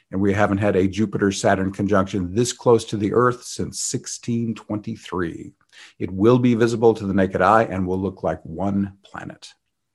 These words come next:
This is one of the most celebrated celestial omens in ancient astrology. In fact, it was their most important event. Back in those times, they didn't know about anything beyond Saturn.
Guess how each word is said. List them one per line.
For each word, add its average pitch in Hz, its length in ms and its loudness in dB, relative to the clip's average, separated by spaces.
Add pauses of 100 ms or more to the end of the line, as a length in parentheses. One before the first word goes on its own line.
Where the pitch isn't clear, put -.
(440)
This 104 140 -4
is 110 80 0
one 117 160 6
of 113 60 6
the 107 80 6
most 101 420 2
celebrated 120 680 6
celestial 104 600 2
omens 107 380 2
in 98 200 -2
ancient 101 420 -2
astrology. 90 760 0
In 82 100 -8
fact, 107 360 2 (340)
it 104 120 -4
was 98 300 4
their 92 200 6
most 98 500 2
important 85 580 -4
event. 82 460 -10 (200)
Back 87 180 -4
in 90 80 -4
those 117 220 6
times, 107 440 4 (260)
they 107 100 2
didn't 98 340 -2
know 123 220 8
about 87 220 4
anything 87 360 -4
beyond 78 340 -6
Saturn. - 440 2